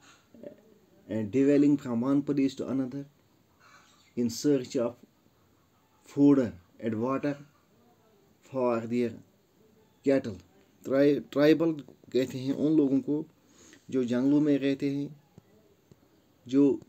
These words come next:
एक जगह से दूसरी जगह माल मवेशी लेकर उनके लिए चारा ढूंढते हैं। दिकूज, दिकूज यहाँ पर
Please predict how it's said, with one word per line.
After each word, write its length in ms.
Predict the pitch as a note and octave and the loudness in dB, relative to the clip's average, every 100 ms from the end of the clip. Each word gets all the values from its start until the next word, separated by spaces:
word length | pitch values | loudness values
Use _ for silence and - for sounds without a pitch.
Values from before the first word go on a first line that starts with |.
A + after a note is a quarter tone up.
| _ _ - _ - _ - | _ _ -20 _ -20 _ -4
एक 240 | - F3 | -2 0
जगह 240 | C#3+ A#2+ C3+ | 0 0 0
से 180 | C#3 A#2+ | 0 0
दूसरी 400 | B2 B2+ C#3+ C#3 | -2 -2 -2 -2
जगह 360 | C3+ C3 B2+ - _ _ _ - | -2 -6 -12 -16 _ _ _ -8
माल 280 | A#2 B2 B2+ | -4 0 0
मवेशी 580 | B2 B2 C3+ B2+ - C3 A#2+ _ _ - | 2 2 2 0 -2 -4 -4 _ _ -6
लेकर 300 | B2 B2 B2+ | -6 -4 -8
उनके 440 | - - C3+ C3+ | -8 -4 -2 -2
लिए 300 | B2 A#2 A2+ - | -2 0 -2 -4
चारा 360 | C3 B2+ B2 B2 | -4 -4 -4 -4
ढूंढते 460 | A#2 A2+ G#2 F#2 | -4 -4 -4 -4
हैं। 240 | G2+ F2+ - - - G2 - _ _ _ _ _ _ - - A2+ | -4 -8 -8 -8 -6 -8 -12 _ _ _ _ _ _ -18 -14 -4
दिकूज, 420 | D3 D#3+ F#3+ E3 | -4 -2 -4 -4
दिकूज 460 | D3+ E3+ F3+ E3 - - _ _ _ _ _ _ _ B2 | -6 -2 -2 -2 -12 -18 _ _ _ _ _ _ _ -2
यहाँ 240 | C#3 D3+ | -2 -2
पर 320 | D3+ D#3+ - | -4 -6 -6